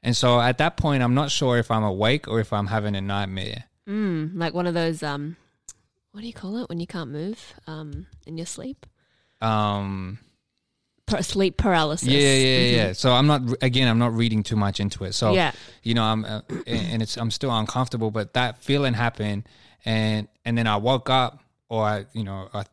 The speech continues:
Speaker 1: I, I think I was already awake, just ha-, kinda half asleep, and I was like, "Ah." And I, again, I didn't think too much of
Speaker 2: Mm.
Speaker 1: it, tried to go back to sleep.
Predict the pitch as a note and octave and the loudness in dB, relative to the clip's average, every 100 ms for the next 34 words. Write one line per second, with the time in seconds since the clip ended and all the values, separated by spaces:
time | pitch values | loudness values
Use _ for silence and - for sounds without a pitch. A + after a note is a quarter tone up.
0 | _ G#2+ F#2+ - - _ - - D3+ B2+ | _ -12 -12 -14 -20 _ -12 -6 -2 0
1 | A2 A2+ G#2+ G2 F#2+ G#2 G2 - A2 - | 0 0 -2 -2 -2 0 0 -4 -10 -6
2 | A#2+ G#2 A#2+ G#2 G#2+ - - - B2+ G#2+ | -6 -6 -6 -6 -6 -6 -8 -4 -2 -4
3 | - - - - _ - G#2+ G2+ G#2 A2+ | -10 -20 -20 -20 _ -6 -4 -4 -4 -4
4 | G2+ - - - _ _ - G#2 G#2 G#2+ | -4 -8 -18 -20 _ _ -14 -8 -6 -2
5 | A#2+ A#2 G#2 A2+ G#2+ A#2 G#2+ A2+ G2+ A3 | 0 0 2 0 0 -2 -4 -2 0 2
6 | F#3+ D#3 F#2+ A#2 G2+ G2 G2 F#2+ - - | 2 0 -2 -4 -4 -4 -4 -6 -8 -12
7 | G#2 G#2 | -8 -10